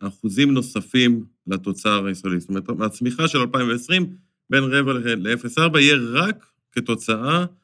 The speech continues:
מההזרמה של תמר. עכשיו, זה מספרים גדולים. אה, אם נשווה את זה ל-, למשהו אחר,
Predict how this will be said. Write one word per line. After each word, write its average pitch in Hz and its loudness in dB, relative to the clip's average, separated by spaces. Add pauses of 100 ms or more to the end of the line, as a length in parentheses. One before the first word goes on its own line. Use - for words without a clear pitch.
(340)
מההזרמה 104 -2
של 107 -10
תמר. 95 -2
עכשיו, 87 -8
זה 104 -6
מספרים 113 0
גדולים. 101 2 (560)
אה, 87 -4 (680)
אם 107 -2
נשווה 120 0
את 147 0
זה 135 2
ל-, 117 0
למשהו 107 -4
אחר, 156 4